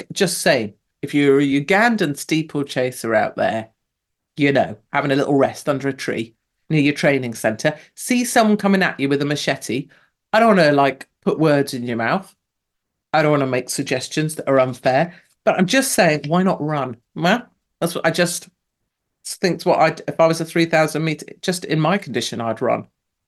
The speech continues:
Don't sit there and wait to be stabbed, you blooming lunatics. Anyway, much sadness. We've lost a gentleman called Benjamin Kiplagat, who, despite being able to run like a hare up a hill, being chased by hounds,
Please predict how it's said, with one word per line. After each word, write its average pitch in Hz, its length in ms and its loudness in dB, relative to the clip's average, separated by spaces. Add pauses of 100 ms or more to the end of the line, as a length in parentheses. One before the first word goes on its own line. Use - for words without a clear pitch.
(140)
Don't 392 340 -2
sit - 280 -4
there 147 140 4
and 160 120 0
wait 147 220 -2
to - 80 -14
be 143 100 -6
stabbed, - 480 -8
you - 80 -10
blooming 131 240 -2
lunatics. 143 720 -4 (400)
Anyway, 139 380 4
much 196 200 2
sadness. 147 640 0
We've 156 160 -2
lost 151 320 0
a - 60 -4
gentleman 139 420 -4
called 143 220 -2
Benjamin 131 340 -2
Kiplagat, - 640 -8 (580)
who, 143 120 2
despite 185 360 0
being 143 140 -2
able 131 120 0
to 139 120 -6
run 139 320 2
like 120 220 -4
a 113 120 -6 (480)
hare 165 460 2
up - 140 -4
a - 40 -6
hill, 139 520 0
being 135 220 -4
chased 165 300 -2
by 123 120 -4
hounds, 151 680 -8